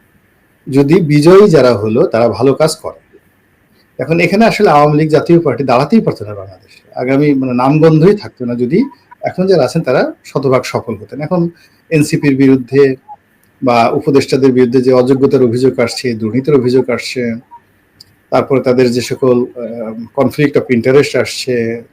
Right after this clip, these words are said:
তাদের যে সকল, আহ, ব্যর্থতার অভিযোগ আসছে, এই জিনিসগুলো যদি না হতো,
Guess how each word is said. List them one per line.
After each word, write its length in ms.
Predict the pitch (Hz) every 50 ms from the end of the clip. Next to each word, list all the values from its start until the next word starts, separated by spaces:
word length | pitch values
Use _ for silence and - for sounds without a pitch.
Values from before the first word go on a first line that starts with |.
| _
তাদের 260 | - 131 123 131 123
যে 120 | 120 131 120
সকল, 500 | - - 127 120 - 135 123 120 120 135 - _ _ - - _ _ _ _
আহ, 460 | - 123 117 113 113 113 113 110 113 113 117
ব্যর্থতার 460 | 131 139 - - - 165 170 156 139
অভিযোগ 360 | 131 113 127 123 127 120 110
আসছে, 260 | 117 110 - - -
এই 160 | - 147 147 147
জিনিসগুলো 440 | 165 170 190 196 185 180 185 185
যদি 200 | 180 170 170 160
না 300 | 135 117 120 123 120 - -
হতো, 280 | 113 104 - - 78